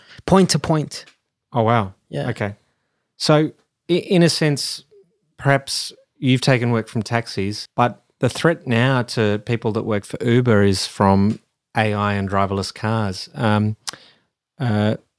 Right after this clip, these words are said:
Speaker 2: can you talk to us a bit about that? How do you feel about, um, driverless cars? Being an Uber driver,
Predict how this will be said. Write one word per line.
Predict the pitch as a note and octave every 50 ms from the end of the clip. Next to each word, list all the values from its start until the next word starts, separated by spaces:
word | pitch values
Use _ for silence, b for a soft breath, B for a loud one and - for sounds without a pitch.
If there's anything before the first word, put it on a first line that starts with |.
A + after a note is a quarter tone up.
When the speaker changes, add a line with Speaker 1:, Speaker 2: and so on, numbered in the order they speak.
| _ _ -
Speaker 2:
can | - C3 C#3
you | D3 C#3+
talk | - F3 E3+ -
to | - D#3
us | C#3+ C3+ -
a | C3+
bit | B2 C3+ B2
about | A#2+ A#2+ B2+ A#2+ - -
that? | - C#3 -
How | - B2+ C#3+ D3
do | D3+
you | D3 C3+
feel | - - D3 B2+ B2
about, | A2+ G#2+ B2 A2+ A2 A2+ - - _ _ _ _ _ _ -
um, | A2+ G#2+ G#2 G#2 G#2+ A#2 - C#3
driverless | - A2+ G#2+ G#2+ G#2+ A2 G#2+ G2+ - -
cars? | - - G#2 G#2 G2+ F#2+ F2+
Being | - _ - A2+ A2+ A2+ A2+ A2+
an | G#2 G2+ G#2 F#2+ - -
Uber | B2 A2 A2 A#2+ A#2
driver, | G#2 G#2+ G2 F#2 F2+ F#2+ G#2+ C3 C#3+